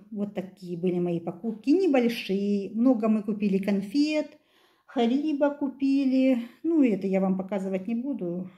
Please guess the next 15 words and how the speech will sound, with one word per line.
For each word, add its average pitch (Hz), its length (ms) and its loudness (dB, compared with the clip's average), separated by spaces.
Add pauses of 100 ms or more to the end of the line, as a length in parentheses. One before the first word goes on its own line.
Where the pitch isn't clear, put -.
(480)
что, - 420 -16
э, - 540 -16 (160)
все 202 220 -4
видели 170 320 -4
Хариба, 185 500 -2
все 190 220 -4
видели 180 260 -6
конфеты 180 560 -10
от 165 160 -10 (480)
Линда, 208 640 0 (140)
поэтому 185 560 -12 (400)
никому 185 380 -8
это 185 120 -12
не 175 220 -6
интересно. 262 560 -6